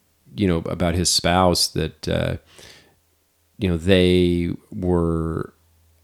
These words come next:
not really interested in, in consuming, you know, all the information, you know, like, they, they had an agreement that there's,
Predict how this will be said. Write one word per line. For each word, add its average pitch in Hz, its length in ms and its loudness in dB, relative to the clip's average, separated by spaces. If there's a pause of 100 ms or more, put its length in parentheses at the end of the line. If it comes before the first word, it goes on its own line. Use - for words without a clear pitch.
(1160)
not 117 280 6
really 110 260 8
interested 92 500 0
in, 82 160 -2
in 85 200 -6
consuming, 90 840 0 (480)
you 95 120 -2
know, 90 80 0
all 90 220 2
the 90 160 2
information, 85 760 -4 (220)
you 95 160 -4
know, 90 300 -2 (180)
like, 87 220 -6
they, 95 160 4
they 101 180 0
had 107 340 2
an 107 140 2
agreement 98 520 2
that 90 160 -6
there's, 87 360 -2